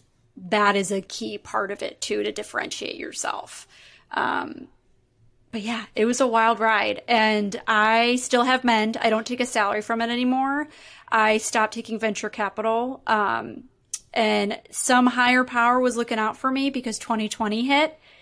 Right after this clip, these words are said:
And if I would have taken on venture capital, I probably would have been out of business just 'cause I would have had to pay us, myself, which was a salary. There would have just been no way for a luxury jewelry business. I'm not an essential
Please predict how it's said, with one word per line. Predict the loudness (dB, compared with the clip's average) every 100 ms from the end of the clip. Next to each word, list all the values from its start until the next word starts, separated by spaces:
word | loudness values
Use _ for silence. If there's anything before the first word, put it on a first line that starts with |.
| _ -4
And | 0
if | 2
I | 2
would | 2
have | 0
taken | 0 2 2
on | 2 0
venture | -2 -4 -6
capital, | -4 -4 0 2 2
I | 2
probably | -2 -4
would | -6
have | -6
been | -4 -4
out | -4
of | -6
business | -6 0 0 0
just | -4 -8
'cause | -6 -6
I | -6
would | -6
have |
had | -8 -10
to |
pay | -8 -8
us, | -8 -12 -6
myself, | -2 2 2 2 -2 -2 -4 -6
which | -10
was | -10
a |
salary. | -4 2 6 8 8 6 4 0 -8 -20 -2
There | 4
would | 4
have | 4
just | 4
been | 2 4
no | 4
way | 4 2 0
for | 0 0
a | 2
luxury | 2 0 -2 -4 -2
jewelry | -2 -2 -2
business. | -2 -6 -8 -8
I'm | -4
not | -2 0 0 -2
an | -6
essential | -4 -4 -4 -4 -4